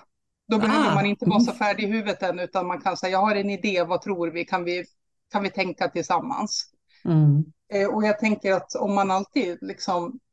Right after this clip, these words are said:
Speaker 1: vad ska man säga, diskvalificerade alla sina idéer redan innan man har tänkt klart, då skulle det inte bli så mycket utveckling.
Speaker 2: Mm.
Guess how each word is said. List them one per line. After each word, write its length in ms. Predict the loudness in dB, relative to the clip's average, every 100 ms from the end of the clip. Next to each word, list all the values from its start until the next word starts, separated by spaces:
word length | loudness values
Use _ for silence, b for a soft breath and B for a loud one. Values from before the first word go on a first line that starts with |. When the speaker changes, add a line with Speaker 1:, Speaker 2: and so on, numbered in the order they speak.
| _ _
Speaker 1:
vad 120 | -12
ska 140 | -8 -8
man 120 | -8
säga, 340 | -4 -4 -4 -8 _ _ _ -12 -2
diskvalificerade 880 | -2 -2 -2 -2 -2 0 2 4 2
alla 160 | 2
sina 220 | 0 -2 0
idéer 300 | 2 2 4
redan 280 | 2 0
innan 220 | -4 -4 -4
man 60 |
har 80 | -6
tänkt 280 | -6 -8 -8
klart, 280 | -6 -6 -6
då 80 | -6
skulle 200 | -4 -2
det 60 |
inte 180 | -2 -4
bli 220 | -2 -2
så 120 | -2
mycket 260 | -4 -6 -8
utveckling. 420 | -8 -10 -10 -14 -18 _ _ _ _ -2
Speaker 2:
Mm. 300 | 4 6 4